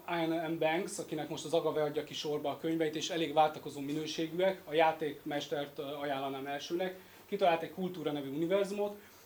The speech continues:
és tulajdonképpen egy nagyon szellemes, ö, űroperát kezdett el írni. Ez egy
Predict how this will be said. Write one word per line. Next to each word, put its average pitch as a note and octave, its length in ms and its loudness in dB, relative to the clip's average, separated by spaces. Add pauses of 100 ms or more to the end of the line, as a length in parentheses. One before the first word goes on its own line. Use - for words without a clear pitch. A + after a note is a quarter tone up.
(100)
és F3 100 -8
tulajdonképpen F#3+ 420 0
egy G3 260 2
nagyon A3+ 260 2
szellemes, E3 600 0
ö, D#3+ 220 -2 (240)
űroperát D3+ 540 2
kezdett D3+ 440 0
el D3 100 -8
írni. C#3 460 -4
Ez D3 100 -8
egy E3 200 0